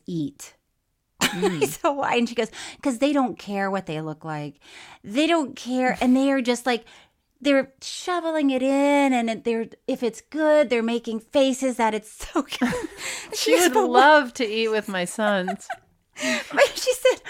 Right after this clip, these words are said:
Speaker 1: "Women don't eat like that. Women are like, oh, take a little, break a little piece off." And they're like,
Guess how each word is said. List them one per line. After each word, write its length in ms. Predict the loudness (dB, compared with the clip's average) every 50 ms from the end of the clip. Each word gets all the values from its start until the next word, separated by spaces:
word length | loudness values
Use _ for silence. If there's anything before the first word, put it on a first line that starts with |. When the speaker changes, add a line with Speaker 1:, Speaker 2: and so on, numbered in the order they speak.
| -12 -10 -10 -12 -10 -6
Speaker 1:
"Women 360 | 0 2 6 6 6 6 4 2 4
don't 200 | 2 4 4 2
eat 180 | 0 0 0
like 220 | 0 -2 0 2 2
that. 180 | 2 2 2
Women 240 | 0 0 0 2 2
are 140 | 2 0 0
like, 260 | 0 0 -2 -2 -4 -4
oh, 100 | -4 -4
take 240 | -4 -4 -6 -4 -2
a 60 | -2
little, 400 | -2 -2 0 0 0 -2 -2 -4
break 260 | -4 -4 -4 -4 -4
a 60 | -4 -6
little 200 | -4 -4 -4 -4
piece 260 | -6 -8 -10 -8 -6
off." 320 | -6 -4 -4 -4 -6 -6 -6
And 100 | -6 -4
they're 160 | -4 -4 -4
like, 200 | -4 -4 -6